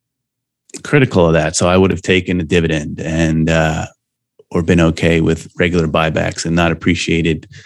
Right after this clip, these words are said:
um, a business that was able to grow and reinvest all of its capital and grow organically as much. So, um, you know, you get some of these businesses that they always just seem to be cheap and they just bump along and don't go anywhere. Part of it is that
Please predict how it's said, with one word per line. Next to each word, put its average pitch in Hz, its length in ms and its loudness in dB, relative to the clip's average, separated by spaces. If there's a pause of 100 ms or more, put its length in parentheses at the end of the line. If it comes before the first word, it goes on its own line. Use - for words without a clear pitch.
(680)
um, 85 680 0
a 92 100 -2
business 95 380 0
that 82 120 -2
was 92 160 0
able 90 240 2
to 92 140 -2
grow 92 400 2 (160)
and 95 200 0
reinvest 95 480 4
all 90 160 4
of 92 80 2
its 92 140 -2
capital 92 400 0
and 87 100 -4
grow 95 140 0
organically 92 640 -2 (180)
as 82 160 -14
much. - 380 -8 (580)
So, 85 540 2
um, - 240 2
you 104 80 6
know, 87 80 4
you 85 160 2
get 87 180 -4 (100)
some 92 100 2
of 87 60 2
these 82 120 2
businesses 85 500 -2
that 82 160 -2
they 85 140 0
always 85 240 4
just - 180 -2
seem 90 200 2
to 82 60 0
be 82 140 0
cheap 92 320 2
and 80 80 -2
they 82 80 0
just 80 240 -6
bump 82 160 0
along 85 300 4
and 80 80 2
don't 80 120 0
go 90 140 2
anywhere. 82 380 0 (260)
Part 90 200 -2
of 82 80 -6
it - 60 -4
is - 100 -8
that 76 340 0